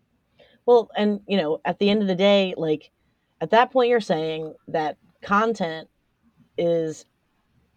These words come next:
as motivating to an individual's actions as, like, you know,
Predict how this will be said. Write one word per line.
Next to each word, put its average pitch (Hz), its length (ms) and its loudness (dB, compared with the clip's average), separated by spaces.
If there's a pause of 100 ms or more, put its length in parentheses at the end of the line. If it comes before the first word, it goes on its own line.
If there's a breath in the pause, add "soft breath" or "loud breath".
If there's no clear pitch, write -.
as 185 240 2
motivating 190 720 4
to 170 160 -6
an 160 80 -4
individual's 165 540 -2
actions 151 520 -6
as, 151 160 -4
like, 147 380 -6
you 220 160 0
know, 151 300 -2